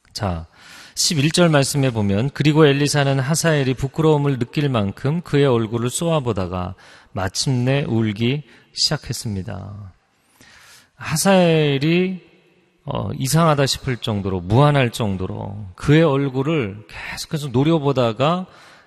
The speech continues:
갑자기 울기 시작했다라는 것이죠. 왜 그런가? 십이 절 말씀,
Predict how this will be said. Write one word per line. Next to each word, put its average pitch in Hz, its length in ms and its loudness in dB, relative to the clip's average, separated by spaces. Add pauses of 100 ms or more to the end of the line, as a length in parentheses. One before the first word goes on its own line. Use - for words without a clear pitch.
갑자기 110 580 -6
울기 127 480 -2
시작했다라는 101 1500 -8
것이죠. 98 480 -12 (1080)
왜 135 280 6
그런가? 135 480 2
십이 143 380 -2
절 147 200 2
말씀, 110 680 -2